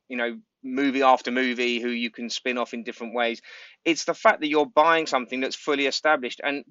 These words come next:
come on, it just gets back to the same thing. I mean, especially with Amazon, who are such a data-driven business and, and, and, you know, smart, smart people, then they're not gonna buy this unless they've crunched the numbers and they feel that it absolutely justifies the price.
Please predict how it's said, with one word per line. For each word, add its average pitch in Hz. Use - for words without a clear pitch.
come 175
on, 131
it 131
just -
gets 113
back 131
to 127
the 123
same 127
thing. 131
I 120
mean, 123
especially 135
with 127
Amazon, 117
who 120
are 113
such 147
a 117
data-driven 120
business 113
and, 113
and, 117
and, 117
you 127
know, 107
smart, 143
smart 127
people, 117
then 165
they're 175
not 160
gonna 156
buy 147
this 127
unless 131
they've 127
crunched 151
the 135
numbers 123
and 123
they 127
feel 127
that 120
it 123
absolutely 120
justifies 117
the 113
price. 107